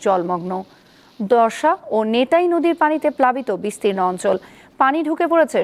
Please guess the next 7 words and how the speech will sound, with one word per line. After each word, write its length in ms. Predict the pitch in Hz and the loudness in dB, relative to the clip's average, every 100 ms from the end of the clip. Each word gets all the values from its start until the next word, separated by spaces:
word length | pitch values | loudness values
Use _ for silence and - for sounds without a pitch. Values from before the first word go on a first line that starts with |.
| - | 0
সরকারি 280 | 226 220 208 | -2 0 -2
প্রতিষ্ঠান 400 | 208 202 196 294 311 | -2 -4 -6 -2 0
ও 0 | 262 | 2
হাসপাতালেও। 540 | 208 202 220 190 170 170 - - _ - | 0 -2 -4 -2 -2 -4 -6 -20 _ -2
অপরদিকে 360 | 269 330 311 311 302 | 0 0 -2 -2 -2
নেত্রকোনার 500 | 311 330 330 320 233 | -2 -2 2 2 4
দুর্গাপুর, 400 | 240 226 220 269 | 4 4 2 -2